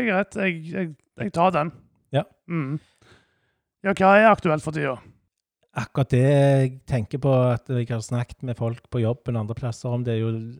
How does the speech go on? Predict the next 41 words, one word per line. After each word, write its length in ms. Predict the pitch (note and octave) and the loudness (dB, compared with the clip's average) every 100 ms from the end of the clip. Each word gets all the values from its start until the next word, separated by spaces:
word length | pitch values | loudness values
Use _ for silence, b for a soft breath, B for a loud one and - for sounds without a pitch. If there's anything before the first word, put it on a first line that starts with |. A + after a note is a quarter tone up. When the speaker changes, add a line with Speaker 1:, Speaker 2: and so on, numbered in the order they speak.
| - | -16
Speaker 2:
at 220 | C3+ A#2 B2 | -12 -8 -2
det 140 | A2 | -2
er 20 | G#2 | 0
dyrt 380 | A2 - _ A#2+ | -2 -2 _ -2
å 60 | A2 G#2+ G#2 A2 A2 A#2 | 0 0 -2 -4 -8 -10
skru 300 | - - F#2+ | -12 -8 -6
på 160 | - A2 | -6 -6
kokeplaten 560 | G2 A2+ D3+ D#3 C#3+ | -6 -4 -6 -4 -4
og 220 | A2+ G#2+ G#2 | -2 -4 -6
alt 140 | - | -6
det 80 | A2 | -8
der. 140 | D3 _ _ _ _ _ - | -8 _ _ _ _ _ -6
Speaker 1:
Ja. 140 | D#3 D#3+ - _ _ F#3 | -2 -2 -6 _ _ 2
Ja, 140 | F#3 | 4
spesielt 380 | F3+ F3 F3+ F3+ | 2 -2 -4 -2
når 160 | D#3+ C#3+ | -4 -2
alle 100 | D#3 | -2
gjør 140 | D#3+ | -2
det 60 | D3+ | -4
på 60 | D#3+ | -6
likt. 340 | - - - _ - | -8 -16 -20 _ -4
Sånn 80 | B2 | -2
Speaker 2:
Ja. 140 | G2 C#3 C3+ - _ A#2 | -2 -4 -14 -18 _ -12
Speaker 1:
tidlig 240 | F3 D#3 D#3+ | -8 -8 -8
på 80 | D3+ | -6
morgenen 380 | C#3+ C3+ D#3+ D3+ | -6 -6 -6 -4
og, 340 | D3 C#3+ B2 _ - | -6 -8 -12 _ -18
og 160 | D#3 - _ - | -16 -18 _ -18
ettermiddagstid. 720 | D#3+ - E3 E3+ - D#3+ D3 _ B2+ | -18 -12 -6 -6 -4 -8 -8 _ -2
Speaker 2:
Ja. 220 | A#2+ D3 _ _ _ _ _ _ - | -2 -2 _ _ _ _ _ _ 0
Ja, 80 | C#3+ | 4
det 80 | D3 | 6
er 100 | D3+ | 6
jo 20 | |
litt 120 | E3 C#3 | 4 2
forskjell 360 | A2+ C#3 C#3+ | 0 0 -2
i 80 | C3+ | 0
løpet 180 | B2 B2+ | 0 -2
av 60 | A#2 | 0
døgnet, 260 | A#2+ A#2+ | -2 0
men 120 | A#2 | -2